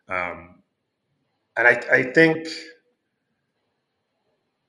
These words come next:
where I got to, so, like, I, like, grew up being obsessed with cinema and paintings and, and novels and all sorts of stuff, but always,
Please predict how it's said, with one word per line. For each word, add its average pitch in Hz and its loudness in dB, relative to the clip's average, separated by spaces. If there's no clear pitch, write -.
where 143 8
I 135 6
got 123 -2
to, 113 -4
so, 151 2
like, 147 2
I, - 0
like, 123 -6
grew 143 2
up 143 0
being 113 -4
obsessed 98 -6
with 92 -10
cinema 92 -10
and 87 -18
paintings 90 -10
and, 85 -16
and 85 -20
novels 90 -16
and 107 -12
all 101 -10
sorts 104 -14
of 98 -16
stuff, - -20
but 117 -6
always, 113 2